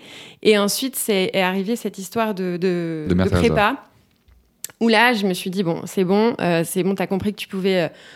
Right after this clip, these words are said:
Speaker 1: t'entourer de personnes, donne aux autres. Et donc, j'étais dans cette, euh, phase de give back avec Mère Teresa en prépa. Et ensuite, je me suis dit, si, si t'as H E C un jour,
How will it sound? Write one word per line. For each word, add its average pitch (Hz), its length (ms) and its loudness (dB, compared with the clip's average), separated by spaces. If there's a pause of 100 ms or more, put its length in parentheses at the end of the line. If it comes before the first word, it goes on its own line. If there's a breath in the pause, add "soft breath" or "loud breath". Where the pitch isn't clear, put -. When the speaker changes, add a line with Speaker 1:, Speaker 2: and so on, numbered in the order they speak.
(140 loud breath)
Speaker 1:
t'entourer 208 360 0
de 202 40 -10
personnes, 214 480 0 (400 loud breath)
donne 233 240 6
aux 214 140 2
autres. - 260 -4
Et - 80 -2
donc, 185 160 0
j'étais 185 240 -4
dans 196 80 0
cette, 180 300 -8
euh, 170 280 -6
phase 202 220 0
de 190 180 2
give 214 220 4
back 214 300 2
avec 185 160 -2
Mère 190 180 -2
Teresa 208 460 2
en 196 40 2
prépa. 170 360 -2 (560 loud breath)
Et 202 100 6
ensuite, 202 220 0
je 220 80 0
me 214 80 2
suis 220 200 -4
dit, 254 200 2
si, 226 420 -2
si - 300 -6
t'as 233 240 2
H 233 160 0
E - 20 4
C 233 220 0
un 220 100 0
jour, 214 380 -2